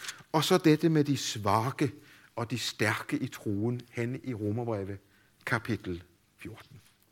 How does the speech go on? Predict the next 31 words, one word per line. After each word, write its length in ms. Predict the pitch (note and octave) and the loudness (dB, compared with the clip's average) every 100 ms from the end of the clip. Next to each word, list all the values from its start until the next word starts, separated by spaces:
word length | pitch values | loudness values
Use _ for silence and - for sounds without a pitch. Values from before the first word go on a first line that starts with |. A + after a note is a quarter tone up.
| _ - - - | _ -20 -20 -8
Og 100 | - | 2
det 100 | D#3 | 4
bliver 140 | F3 G3 | 6 8
bare 180 | F3 E3+ | 8 6
sådan 160 | E3+ | 4
et 80 | E3 | 8
lille 300 | D#3 E3 E3 | 10 10 6
appendix, 580 | C#3 - C3 C#3+ D3+ - | 0 0 2 4 2 -2
og 100 | B2+ | -6
måske 280 | B2+ C#3 D3 | -4 0 4
lidt 260 | C#3 C#3+ - - - - _ _ _ _ _ - | 4 2 -4 -20 -20 -20 _ _ _ _ _ -4
lidt, 520 | A2+ A2+ G2 D#2+ A2 | -4 -4 -8 -8 -4
lidt, 220 | B2+ - | -4 -6
øh, 240 | G2+ F2+ G2+ C#2+ - - | -8 -8 -10 -14 -20 -18
ved 140 | - G#2+ | -8 0
siden 380 | - D3 D3+ D3+ | 6 8 8 4
af, 240 | A#2+ C3+ | 4 4
men, 400 | B2+ B2+ A#2 E2+ | 2 0 0 -2
men, 300 | B2+ C3 A2+ | 0 0 2
men 160 | D#3 E3+ | 4 6
alligevel 380 | F3 F#3 E3 | 6 8 6
en 200 | D#3 C#3+ | 6 4
relevant 440 | C#3 B2+ C3 C#3+ C#3+ | 4 6 6 4 2
lille 340 | C3 C#3 C3 | 4 6 4
vinkel 360 | A2+ A2+ A2+ A#2+ | 2 0 0 -2
at 100 | A2 | -2
tage 160 | G#2+ | -2
med, 240 | G2+ G2 G#2+ - | -2 -2 -4 -8
øh, 200 | G2 F#2 | -8 -8
til 200 | - - | -8 -8
sidst. 500 | - D#2 - - | -8 -8 -10 -14